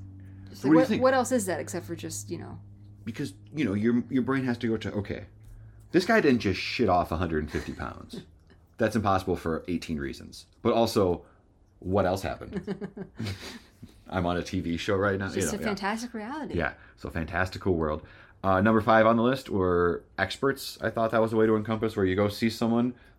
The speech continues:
Speaker 2: that's in the, you know, an expert in their field, and they do their thing. And I thought two ways this plays out is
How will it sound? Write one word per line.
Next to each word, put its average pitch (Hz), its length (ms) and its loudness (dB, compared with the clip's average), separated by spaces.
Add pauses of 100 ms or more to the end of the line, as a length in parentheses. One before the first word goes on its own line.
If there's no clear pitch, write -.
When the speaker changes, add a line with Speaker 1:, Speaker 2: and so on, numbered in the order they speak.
Speaker 2:
that's 87 340 -4
in 95 140 -6
the, 87 180 -6
you 92 140 -4
know, 82 280 -4
an 87 100 -6
expert 90 320 -4
in 92 60 -2
their 92 120 -2
field, 98 300 0
and 87 120 -4
they 85 60 -2
do 90 140 0
their 87 120 0
thing. 95 240 -2
And 87 100 0
I 90 80 0
thought 90 220 -2
two 98 140 -2
ways 95 180 2
this 107 80 -10
plays 90 280 -2
out 85 160 0
is 80 180 -6